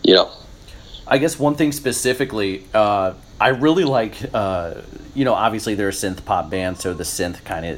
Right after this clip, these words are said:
Speaker 2: is the focus, but I love the bass lines on here throughout.
Speaker 1: Yeah, they're great.
Speaker 2: Yeah,
Speaker 1: they're
Speaker 2: they're
Speaker 1: so simple.
Speaker 2: They, they are
Speaker 1: But
Speaker 2: simple,
Speaker 1: they're
Speaker 2: but they're very, uh, you know, they, I guess pulsating. I, I guess I already used that word, but I can't think of a better word.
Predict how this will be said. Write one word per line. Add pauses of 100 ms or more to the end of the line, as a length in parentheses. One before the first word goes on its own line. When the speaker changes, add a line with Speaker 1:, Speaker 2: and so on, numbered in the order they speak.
Speaker 2:
is
the
focus,
but
I
love
the
bass
lines
on
here (520)
throughout.
Speaker 1:
Yeah,
they're
great.
Speaker 2:
Yeah,
Speaker 1:
they're
Speaker 2:
they're
Speaker 1:
so
simple. (160)
Speaker 2:
They,
they
are
Speaker 1:
But
Speaker 2:
simple,
Speaker 1:
they're
Speaker 2:
but
they're
very,
uh, (380)
you
know,
they, (240)
I
guess
pulsating.
I,
I
guess
I
already
used
that
word,
but
I
can't
think
of
a
better
word.